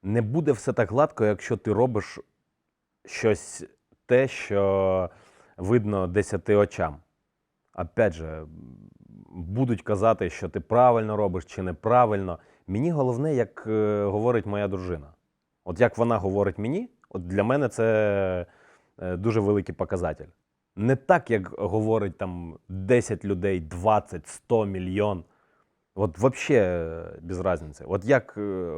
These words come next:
говорить моя дружина, як говорять мої друзі, е,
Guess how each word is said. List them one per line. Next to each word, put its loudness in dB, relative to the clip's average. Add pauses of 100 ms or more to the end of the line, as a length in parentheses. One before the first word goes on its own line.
говорить 4
моя 2
дружина, 0
як 2
говорять 0
мої 0
друзі, 0 (920)
е, -2